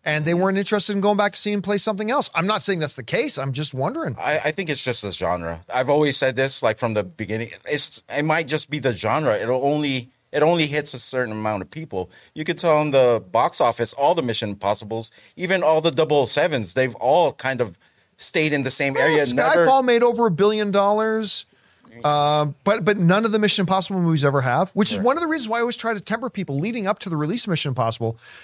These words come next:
Speaker 1: A lot of people say, "It's gonna make one point three billion, it's gonna make the billion." It's like, guys, I mean, and, and I, I got a lot of criticism on the show when I would bring up and I'd say, "Guys, listen, no Mission Impossible movies ever made a billion dollars." They,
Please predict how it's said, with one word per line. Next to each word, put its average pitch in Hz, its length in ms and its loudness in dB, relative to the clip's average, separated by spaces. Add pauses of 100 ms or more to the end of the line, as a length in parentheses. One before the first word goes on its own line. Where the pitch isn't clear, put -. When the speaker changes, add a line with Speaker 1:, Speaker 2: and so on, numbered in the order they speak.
(140)
Speaker 1:
A - 40 -4
lot 196 80 4
of 190 60 0
people 190 100 0
say, 185 60 -2
"It's 151 100 0
gonna 180 160 -2
make 156 160 -2
one 175 160 -2
point 143 180 -4
three 240 180 0
billion, 226 220 4
it's 196 80 0
gonna 160 140 -2
make 139 140 0
the 196 100 -2
billion." 202 260 2
It's 180 160 0
like, 202 200 0 (280)
guys, 220 360 0
I 143 60 -2
mean, 151 260 -2 (640)
and, 170 160 2
and 185 180 -2
I, 160 240 0
I 202 140 2
got 370 120 4
a 233 40 4
lot 226 160 4
of - 80 -4
criticism 190 520 2
on 135 80 2
the 131 80 0
show 151 140 4
when 127 140 2
I 131 40 4
would 156 160 4
bring 147 200 2
up 196 100 2
and 208 80 -2
I'd 220 140 2
say, 139 160 0
"Guys, 202 260 -2
listen, 147 300 -2 (160)
no 131 340 2
Mission 220 300 0
Impossible 123 400 0
movies 107 240 -4
ever 101 100 -4
made 95 140 -8
a 85 40 -10
billion 101 240 -10
dollars." - 380 -14 (880)
They, 226 140 2